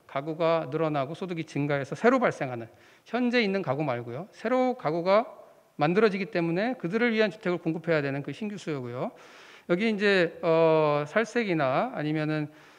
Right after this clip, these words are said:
황토색으로 된 것이 대체 수요입니다. 자연적으로 계속 멸실이 일어나기 때문에 이 멸실된 주택에 원래 살던 사람이 필요한 주택수, 그걸 다 합치게 되면은, 예, 이천이십일 년, 이십이 년 한 십오만 호 정도 되고 연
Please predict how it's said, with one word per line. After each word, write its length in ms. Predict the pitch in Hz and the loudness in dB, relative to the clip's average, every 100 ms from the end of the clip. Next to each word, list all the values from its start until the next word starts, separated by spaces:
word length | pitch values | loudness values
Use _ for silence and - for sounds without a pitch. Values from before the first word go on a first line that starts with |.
| - | -10
황토색으로 580 | 147 240 247 247 226 180 | -2 0 0 0 0 0
된 140 | 160 | -2
것이 180 | 151 143 | -4 -8
대체 300 | 160 147 - | -8 -8 -8
수요입니다. 420 | 156 135 117 110 - _ _ - _ | -12 -12 -12 -14 -18 _ _ -20 _
자연적으로 440 | - 156 190 185 185 | -2 0 0 -2 -4
계속 280 | 147 156 | -4 -2
멸실이 380 | 170 156 214 208 | 0 -2 -2 -4
일어나기 320 | 165 156 143 | -2 -2 -6
때문에 260 | - 139 131 | -10 -14 -10
이 160 | 147 170 | -8 -4
멸실된 480 | 156 160 233 226 | -2 0 0 -2
주택에 300 | 185 - 185 | -4 -6 -4
원래 260 | 165 143 190 | -2 0 0
살던 300 | 196 190 180 | 0 0 -2
사람이 320 | 160 147 175 | -2 -2 -4
필요한 320 | 190 190 170 | -6 -4 -2
주택수, 420 | 151 - 131 - 123 _ - - | -4 -10 -14 -14 -20 _ -20 -20
그걸 160 | _ - | _ -8
다 160 | - 165 | -2 -2
합치게 380 | 180 - 226 | -2 -6 -2
되면은, 580 | 202 175 156 135 135 233 - - - - - _ - | 0 0 0 -2 -4 -6 -10 -20 -20 -20 -20 _ -6
예, 440 | 196 202 202 190 - | -2 2 2 0 -2
이천이십일 680 | 180 - 240 190 214 208 208 | -6 -4 -4 -2 -2 0 0
년, 100 | 202 | 0
이십이 300 | 175 180 175 | 0 -2 0
년 160 | 175 | 0
한 100 | 190 | -2
십오만 380 | 185 233 208 180 | -4 -4 -2 -2
호 60 | 160 | -2
정도 220 | 151 139 | -4 -4
되고 360 | 123 117 123 | -6 -6 -8
연 340 | 117 117 131 | -6 -6 -4